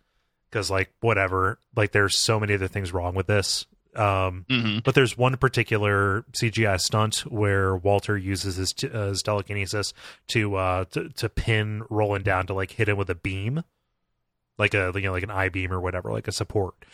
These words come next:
Speaker 1: Um, that is very obviously, like, they have this very abrupt cut from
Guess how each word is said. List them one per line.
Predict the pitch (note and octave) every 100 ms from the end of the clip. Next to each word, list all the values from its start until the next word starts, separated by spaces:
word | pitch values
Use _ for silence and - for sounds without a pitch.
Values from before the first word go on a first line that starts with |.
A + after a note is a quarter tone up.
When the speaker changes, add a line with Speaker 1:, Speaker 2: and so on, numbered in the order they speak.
| - _ -
Speaker 1:
Um, | G2+ G2 G#2
that | G#2
is | F#2+
very | G#2+ G2+
obviously, | F#2+ F#2 F#2+ - F#2+
like, | F#2
they | -
have | F#2 F#2+
this | F#2+ -
very | B2 G#2 G2+
abrupt | F#2+ F#2+ F#2+ -
cut | - G2 F#2+
from | - - G#2+ G2+ G2+